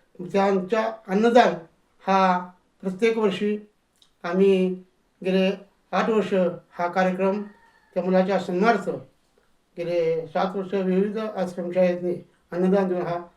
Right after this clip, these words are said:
साजरा के-, करत असतो. त्याचप्रमाणे कळे येथे आज अकॅडमीमध्ये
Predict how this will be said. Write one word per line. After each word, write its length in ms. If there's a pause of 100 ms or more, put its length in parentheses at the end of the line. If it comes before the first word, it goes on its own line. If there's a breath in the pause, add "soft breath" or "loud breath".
(260)
साजरा 320
के-, 180 (160)
करत 240
असतो. 360 (460 soft breath)
त्याचप्रमाणे 640 (640)
कळे 220
येथे 460 (140)
आज 200 (1200)
अकॅडमीमध्ये 840